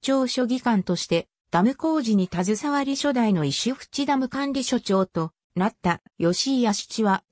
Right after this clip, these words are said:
次長、遍歴の中で石淵ダム保証交渉における国の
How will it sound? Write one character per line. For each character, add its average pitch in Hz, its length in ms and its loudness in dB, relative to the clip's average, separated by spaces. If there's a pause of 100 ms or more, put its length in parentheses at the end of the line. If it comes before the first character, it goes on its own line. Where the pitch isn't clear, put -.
(120)
次 202 160 0
長、 - 260 -2 (240)
遍 277 260 -2
歴 302 280 -4
の 277 140 -2
中 262 240 -2
で 175 120 0
石 160 280 -2
淵 - 340 -6
ダ 294 140 2
ム 294 120 0
保 262 140 0
証 262 320 0
交 269 220 2
渉 208 240 2
に 180 160 4
お 160 80 -2
け 196 120 0
る 165 100 0
国 190 300 4
の 170 200 0